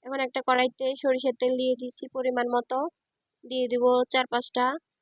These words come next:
শুকনো মরিচ, দিয়ে দিব কাঁচা মরিচ, পেঁয়াজ ফালি দিয়ে দিব, দিয়ে ভালোভাবে একটু মিক্স করে নিব। এখন পরিমাণ মতো রসুন বাটা দিয়ে দিব। রসুনটা আমি একটু বেশি করে দিব, কারণ কচুর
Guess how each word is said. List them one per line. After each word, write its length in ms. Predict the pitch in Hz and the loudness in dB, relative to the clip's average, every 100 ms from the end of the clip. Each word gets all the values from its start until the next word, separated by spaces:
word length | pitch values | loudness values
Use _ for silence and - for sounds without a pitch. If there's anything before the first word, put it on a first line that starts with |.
| _ _ _ _ | _ _ _ _
শুকনো 300 | - 262 - 254 | -12 -10 -6 0
মরিচ, 340 | 254 254 294 - _ - | 2 0 -4 -10 _ -18
দিয়ে 220 | 226 254 240 | -4 0 0
দিব 180 | 240 233 254 - | 0 0 0 -4
কাঁচা 260 | 247 262 254 | -8 -6 -2
মরিচ, 420 | 240 233 254 311 - _ _ | 0 0 -2 -4 -16 _ _
পেঁয়াজ 300 | 254 247 240 - | -4 -2 -4 -10
ফালি 240 | - 247 233 | -8 -6 -4
দিয়ে 180 | 254 240 | -2 -2
দিব, 160 | 247 254 311 _ _ _ _ _ _ _ _ - | 0 0 -2 _ _ _ _ _ _ _ _ -14
দিয়ে 240 | 262 254 240 240 240 | -4 0 0 0 -6
ভালোভাবে 360 | 247 233 233 240 | -2 0 0 -2
একটু 160 | - 247 | -8 -10
মিক্স 140 | 240 - | -10 -8
করে 160 | 247 240 | -4 -2
নিব। 200 | 220 202 208 - _ _ _ _ | -2 -4 -8 -10 _ _ _ _
এখন 280 | 226 - 254 254 240 | -20 -10 -6 -6 -8
পরিমাণ 360 | 262 254 254 240 233 | -6 -4 -2 -2 -2
মতো 240 | 240 - 247 254 | -4 -4 -4 0
রসুন 220 | 240 262 247 | 0 -2 -2
বাটা 220 | 247 247 | -2 -2
দিয়ে 220 | 240 254 240 | -4 -6 -6
দিব। 180 | 240 233 262 302 _ _ _ - | -4 -4 -4 -6 _ _ _ -14
রসুনটা 380 | 277 277 320 302 | -10 -6 -2 0
আমি 120 | 277 | 0
একটু 140 | 262 262 | -4 -6
বেশি 240 | 254 - | -6 -6
করে 200 | 262 269 269 | -6 -4 -4
দিব, 180 | 254 247 269 285 | -4 -2 0 0
কারণ 200 | 254 233 226 220 349 - _ _ 285 | -4 -2 -2 -4 -6 -14 _ _ -12
কচুর 240 | - | -8